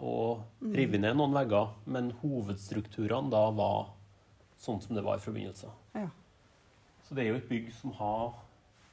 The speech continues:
Speaker 1: rommet mange funksjoner i den, eh,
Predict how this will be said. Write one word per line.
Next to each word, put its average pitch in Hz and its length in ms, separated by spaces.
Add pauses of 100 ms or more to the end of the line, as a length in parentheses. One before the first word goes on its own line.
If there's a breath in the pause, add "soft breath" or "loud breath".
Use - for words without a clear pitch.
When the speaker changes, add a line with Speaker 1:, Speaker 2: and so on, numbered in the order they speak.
Speaker 1:
rommet 123 540
mange 113 260
funksjoner 110 560
i 131 40
den, 120 300
eh, 120 380